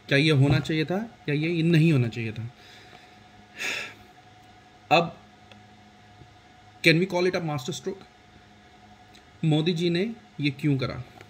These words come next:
इसके कुछ reasons हैं। First reason ये है कि जो किसान आंदोलन था, ये it was hijacked। इसमें खालिस्तानी movement शुरू हो गया था और बहुत सारी suspicious activities शुरू हो गई थी वहाँ पे, जैसे कि आप सबने देखा कि वहाँ पे rape हो रहा है, murder हो रहा है and so on and so forth।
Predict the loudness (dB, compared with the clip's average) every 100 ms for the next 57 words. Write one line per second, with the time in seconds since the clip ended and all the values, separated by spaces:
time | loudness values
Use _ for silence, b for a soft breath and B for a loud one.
0 | -20 -8 -6 -4 -4 -2 0 0 0 0
1 | 0 -4 -4 B B B B -4 -2 -2
2 | -2 0 0 2 0 0 -2 -4 -4 -2
3 | -2 -2 -4 -6 -6 -6 -2 0 0 0
4 | 0 -2 -2 -6 -6 -12 -8 -4 -2 0
5 | 2 2 -2 -4 -6 0 0 0 -4 -10
6 | -20 B B B B -6 -4 -2 -2 -2
7 | -4 -4 -2 -2 2 2 2 0 0 2
8 | 2 2 0 2 0 -2 -4 -2 0 0
9 | -2 0 -2 -2 -4 -2 -2 -4 -4 -4
10 | -4 -6 -6 -4 -2 -2 -2 0 2 2
11 | 2 2 0 -4 B B B -4 0 2
12 | 4 4 4 2 0 -4 -4 -4 -4 -4
13 | -2 -2 -2 -2 -2 -2 0 0 2 0
14 | 2 -2 -2 2 4 4 4 2 2 0
15 | 0 -2 -4 -8 -2 0 2 4 2 0
16 | -6 -8